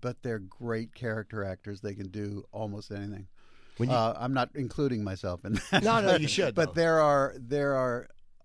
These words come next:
Speaker 1: a number of unbelievable, and, and all the guys that I loved, you know, the thirties and forties, all those guys that you saw in all those films when there was a studio system, 'cause they could come walk in and do, you know, one movie, and then they'd walk over across the lot and do another movie.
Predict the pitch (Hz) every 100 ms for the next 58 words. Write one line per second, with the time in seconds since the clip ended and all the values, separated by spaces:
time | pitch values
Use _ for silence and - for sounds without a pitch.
0 | - - 139 139 135 123 113 107 - 143
1 | 143 127 127 123 - 147 156 170 160 202
2 | 190 175 170 143 131 143 156 127 120 131
3 | 131 127 110 107 95 127 113 107 104 92
4 | 127 131 123 104 - - 175 190 202 160
5 | 143 117 123 127 - 143 123 117 117 139
6 | 135 - 104 98 90 - - - 120 113
7 | 110 107 107 170 196 127 95 - 95 -
8 | 101 - - - - 170 190 175 143 143
9 | 120 113 110 - 107 120 107 107 98 113
10 | 113 95 92 92 95 92 92 110 123 101
11 | 95 95 92 90 95 101 92 107 95 98
12 | 90 - 95 90 98 95 92 123 110 98
13 | 98 98 95 95 90